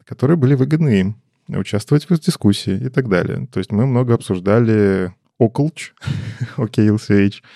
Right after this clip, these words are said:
Мы много обсуждали пространство П три. Ну, Photoshop — это инструмент для рисования дизайнов. Им, наверное, важно поддерживать все дисплеи, которые только можно. А, поэтому в том числе они участвовали в том,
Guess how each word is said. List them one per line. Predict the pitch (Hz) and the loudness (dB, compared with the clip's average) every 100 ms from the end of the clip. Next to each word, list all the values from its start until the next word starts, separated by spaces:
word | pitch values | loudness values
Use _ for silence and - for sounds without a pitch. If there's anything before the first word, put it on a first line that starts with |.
| - - _ | -20 -20 _
Мы | 107 | -2
много | 107 127 110 | 0 2 0
обсуждали | - 101 98 98 | -2 -2 0 0
пространство | 90 98 - 95 - 98 | -2 -6 -2 -4 -2 -6
П | - 104 | -4 -2
три. | - 208 - - - _ _ | 0 0 -2 -20 -20 _ _
Ну, | 104 98 - | 0 0 -2
Photoshop — | - 98 180 214 | -8 -4 -2 -2
это | - 92 | -6 -10
инструмент | - 90 120 139 95 | -10 -2 0 0 0
для | 95 127 143 139 135 | 2 2 2 4 2
рисования | 143 123 95 120 131 131 | 2 0 2 2 2 0
дизайнов. | 120 98 85 101 127 135 - | 0 -2 0 2 0 -2 -6
Им, | 98 113 123 - 104 | -2 0 0 -2 0
наверное, | 98 110 135 | 2 2 2
важно | 98 85 82 85 110 139 - | 2 2 0 0 -2 -2 0
поддерживать | 143 139 143 135 131 131 - | -2 2 2 2 0 -2 -4
все | - 123 | -4 -2
дисплеи, | 110 113 - 110 107 | 0 -2 2 2 2
которые | - - 101 | 0 -2 0
только | 101 - | -2 -2
можно. | 92 87 87 110 139 - _ - _ - | -4 -4 -2 0 0 -4 _ -20 _ -4
А, | 92 87 - | -2 -2 0
поэтому | 95 117 139 120 | 0 2 0 0
в | - | -2
том | - 98 95 | -2 -2 -2
числе | 92 - 87 | -10 -8 -8
они | 90 87 | -6 -6
участвовали | 87 92 90 - 87 90 | -6 -6 -6 -8 -8 -10
в | - | -4
том, | 95 87 85 85 - - | 0 0 -2 -6 -8 -12